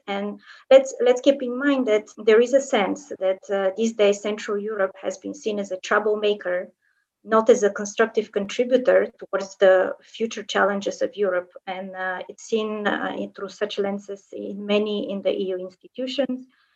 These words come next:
and in many Western member states as well. And then on the other hand,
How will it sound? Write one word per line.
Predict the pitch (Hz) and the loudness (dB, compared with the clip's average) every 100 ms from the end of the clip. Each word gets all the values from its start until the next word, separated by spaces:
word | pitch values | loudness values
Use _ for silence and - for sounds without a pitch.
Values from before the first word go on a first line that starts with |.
| _ - | _ 0
and | 220 | 2
in | 214 208 | 2 0
many | 208 208 | 0 2
Western | 202 254 269 190 185 | 6 6 4 0 -4
member | 180 - - | -6 -10 -12
states | - - - - | -10 -10 -10 -14
as | - - | -8 -4
well. | 95 - _ _ _ _ _ - | -2 -4 _ _ _ _ _ -4
And | 214 220 | 2 4
then | 220 | 4
on | 196 190 | 2 0
the | 190 | 2
other | 262 311 233 | 4 4 4
hand, | 185 180 185 | 0 -6 -6